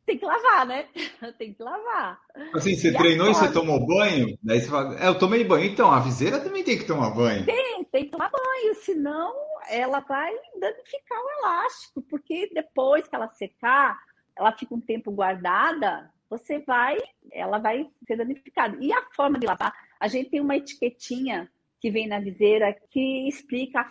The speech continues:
Speaker 1: forma de cons-, da melhor conservação do produto. Você não pendurar, lavar, não torcer o elástico, não colocar na máquina de lavar roupa. Então, alguns cuidados são necessários pra que você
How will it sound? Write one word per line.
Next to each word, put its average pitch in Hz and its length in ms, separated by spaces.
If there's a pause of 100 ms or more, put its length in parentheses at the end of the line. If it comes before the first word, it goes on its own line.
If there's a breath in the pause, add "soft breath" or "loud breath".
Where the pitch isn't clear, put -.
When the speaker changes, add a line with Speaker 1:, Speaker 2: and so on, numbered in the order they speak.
(100)
Speaker 1:
forma 233 300
de 226 100
cons-, - 320
da 208 180
melhor 240 340
conservação 240 580
do 220 100
produto. 196 580 (260)
Você 254 120
não 269 140
pendurar, 240 920 (320 soft breath)
lavar, 214 400
não 233 180
torcer 233 480
o 202 80
elástico, 233 840
não 202 120
colocar 202 320
na 202 80
máquina 185 400
de 180 160
lavar 180 440
roupa. 226 600
Então, 262 320
alguns 330 440
cuidados 254 920 (380 soft breath)
são 269 220
necessários 330 760
pra 320 160
que 311 160
você 285 440